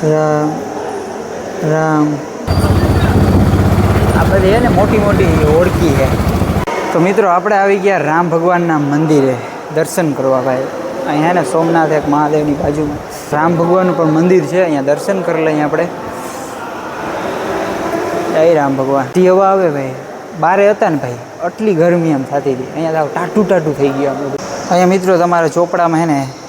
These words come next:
તમારાથી જેટલું, હે ને, એમ મહેનતથી રામ, રામ, રામ લખાય ને, એટલું પૂરતું જવાના. ખાના જો એ અહીંયા તમે લખી શકો, રામ, રામ, રામ. ખાના હોય ને, એમાં, હે ને, રામ, રામ બધું પૂરતું જવાનું. જો ઘણા બધા લખતા હોય અહીંયા,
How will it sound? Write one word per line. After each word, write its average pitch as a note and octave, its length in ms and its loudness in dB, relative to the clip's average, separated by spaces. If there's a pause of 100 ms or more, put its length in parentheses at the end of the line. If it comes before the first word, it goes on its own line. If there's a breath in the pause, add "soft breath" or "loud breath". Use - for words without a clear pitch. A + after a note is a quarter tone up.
(240)
તમારાથી D#3+ 420 0
જેટલું, F3 540 0
હે F#3+ 60 4
ને, E3+ 140 2
એમ D3+ 60 2
મહેનતથી D3 720 0
રામ, D#3 320 2
રામ, D3+ 300 0
રામ D3+ 320 0
લખાય D#3+ 340 0
ને, C3+ 100 -2 (140)
એટલું C#3+ 280 -4
પૂરતું E3 340 -2
જવાના. B2+ 320 0
ખાના D3 440 0
જો C#3 120 2
એ C3+ 100 2
અહીંયા - 840 -6
તમે C#3+ 180 2
લખી D#3+ 300 2
શકો, C3+ 320 0 (880 loud breath)
રામ, D3+ 400 0
રામ, C#3+ 360 0
રામ. C#3+ 240 -2 (580)
ખાના F3+ 240 2
હોય G#3 180 4
ને, F3+ 80 0
એમાં, E3+ 200 0
હે F#3+ 40 -2
ને, F3 80 -2
રામ, E3+ 220 2
રામ D#3 160 0
બધું D3 260 -2
પૂરતું E3+ 340 0
જવાનું. C3 380 -2
જો D3+ 100 -2
ઘણા D#3 200 0
બધા C#3+ 220 0
લખતા D#3 360 0
હોય D3+ 120 4
અહીંયા, D3 300 0